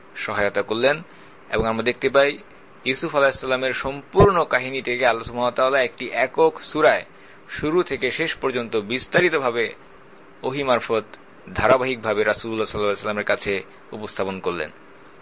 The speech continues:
যেটা ছিল রাসূলুল্লাহ সাল্লাল্লাহু আলাইহি সাল্লামের জন্য নিঃসন্দেহে একটি গুরুত্বপূর্ণ মুজিজা। এই জন্যই আমরা দেখতে পাচ্ছি আল্লাহ সুবহানাহু ওয়া তাআলা এই সূরার শুরুতে বলছেন,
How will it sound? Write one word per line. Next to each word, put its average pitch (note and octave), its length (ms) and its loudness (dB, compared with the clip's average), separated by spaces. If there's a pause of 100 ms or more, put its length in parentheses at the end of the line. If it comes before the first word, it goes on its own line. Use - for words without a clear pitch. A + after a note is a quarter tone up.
(440)
যেটা - 180 0
ছিল A#2 260 2
রাসূলুল্লাহ C3 380 2
সাল্লাল্লাহু A#2+ 280 0
আলাইহি A#2 80 -8
সাল্লামের B2+ 260 -6
জন্য C3+ 200 -2
নিঃসন্দেহে B2 640 -2
একটি G#2 220 -6
গুরুত্বপূর্ণ A2 640 0
মুজিজা। F#2+ 460 -2 (2250)
এই A#2+ 140 4
জন্যই D3+ 460 2
আমরা A#2+ 180 -2
দেখতে A#2 260 0
পাচ্ছি B2 260 2
আল্লাহ A#2 160 4
সুবহানাহু A#2 260 2
ওয়া A2+ 160 2
তাআলা A#2+ 160 4
এই A#2 100 -2
সূরার B2+ 280 0
শুরুতে C#3+ 380 0
বলছেন, B2 420 -2